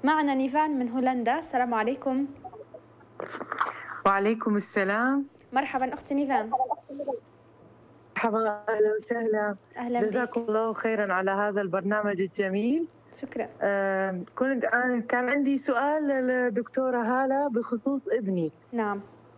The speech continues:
Speaker 2: عندي ابني آدم، آه، عمره أربع سنوات وشهرين. آه، هو يعني عادي لما ولد وكان يعني عادي، ما يخاف وكبر وما يخاف أبدًا.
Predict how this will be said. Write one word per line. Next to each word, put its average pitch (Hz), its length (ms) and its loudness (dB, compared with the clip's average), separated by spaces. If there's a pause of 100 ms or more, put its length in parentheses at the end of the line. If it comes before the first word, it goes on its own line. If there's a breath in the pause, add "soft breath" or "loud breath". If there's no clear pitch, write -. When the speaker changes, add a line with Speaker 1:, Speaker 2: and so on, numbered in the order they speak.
(760 loud breath)
Speaker 2:
عندي 254 680 2
ابني 254 360 2
آدم، 277 680 2
آه، 226 280 2
عمره 247 580 0
أربع 240 260 0
سنوات 240 600 0
وشهرين. 220 680 0 (560 loud breath)
آه، 214 260 2
هو 254 680 0
يعني 202 340 2
عادي 247 320 2
لما 220 720 0
ولد 220 600 0
وكان 220 720 0
يعني 208 300 2
عادي، 262 440 2
ما 262 160 2
يخاف 254 500 0
وكبر 226 580 0
وما 220 220 2
يخاف 214 340 -2
أبدًا. 208 460 0